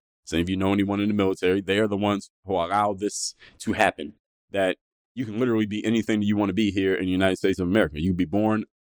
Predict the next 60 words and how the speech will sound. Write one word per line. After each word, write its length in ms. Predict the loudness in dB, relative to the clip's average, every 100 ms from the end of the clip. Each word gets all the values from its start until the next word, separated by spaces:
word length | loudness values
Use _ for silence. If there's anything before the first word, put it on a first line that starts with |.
| 0
with 160 | 0
a 40 | 0
penis 420 | -2 0 0 -2
and 160 | -6 0
call 180 | 0
yourself 300 | 0 -2 -4
a 40 | -4
female, 440 | -2 2 2 0
and 240 | 0 -2 -4 _ _
there 120 | -2 0
are 40 |
people 240 | 2 0
who 80 | 0
will 140 | 0 2
go 180 | 2
along 280 | 2 0 0
with 140 | -2 -2
it 100 | -2
and 100 | -2
call 180 | 0
you 100 | 0
by 120 | 0 0
your 120 | 0
pronouns. 500 | -2 -4 -8 -12 -14 _ _ -8
Why? 320 | -2 0 0
Because 320 | -2 -2 -2
we 120 | 0
have 160 | 2 2
so 140 | 0
much 180 | 0 -2
freedom 340 | 0 2 2 -2
here 260 | -2 0 0
in 180 | -2
this 140 | -4 0
country, 300 | -2 -2 -2
and 80 | 0
there 80 |
are 40 | 0
many 260 | 0 -2
places 260 | 0 -2 -2
in 80 | -4
the 40 |
world 240 | 2 2 0
where 100 | -2
you 120 | -2
couldn't 200 | 0 2
do 100 | 2
that, 160 | 0 -6 _ _ -2
and 240 | 0 2
it 40 |
would 200 | 0 -2 -4
not 300 | -2 -2 0
go 140 | -2
too 160 | -2 -2
well 180 | 0 0
for 140 | 0
you 140 | 0
if 80 | 0
you 60 | 0
tried. 280 | 0 0